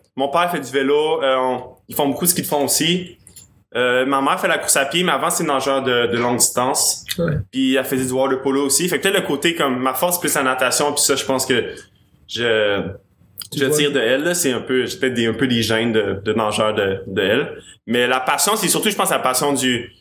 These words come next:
Speaker 1: de être à l'extérieur puis d'être actif. Mais, euh, je dirais pas, ils m'ont jamais comme vraiment poussé à faire du sport, mais ils m'ont tout le temps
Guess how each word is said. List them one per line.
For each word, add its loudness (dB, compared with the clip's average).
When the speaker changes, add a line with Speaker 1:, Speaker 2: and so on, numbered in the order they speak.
Speaker 1:
de -2
être 2
à 2
l'extérieur 0
puis -8
d'être 0
actif. 0
Mais, 0
euh, 4
je -2
dirais -2
pas, 0
ils 2
m'ont 2
jamais 0
comme 0
vraiment 0
poussé 0
à 0
faire 0
du -2
sport, 0
mais 0
ils 0
m'ont 0
tout -4
le -6
temps 2